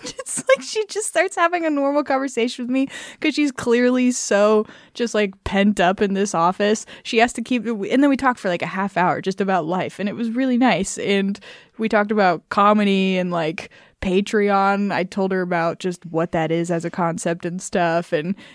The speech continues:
and she was saying how, like, sad it is 'cause she has to lock the door in the leasing office, and everyone comes and, like, tries to talk to her, and she can't. And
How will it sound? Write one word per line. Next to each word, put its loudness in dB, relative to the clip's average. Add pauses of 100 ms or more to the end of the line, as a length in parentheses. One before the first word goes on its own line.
(140)
and -4
she -6
was -2
saying 0
how, 0
like, -2
sad 2
it 0
is -2
'cause -4
she -2
has 0
to -2
lock 0
the -2
door 0
in -2
the -6
leasing -6
office, -2
and -6
everyone -4
comes -6
and, -2
like, -8
tries -4
to -20
talk -4
to 0
her, 4
and 0
she -10
can't. 2
And -2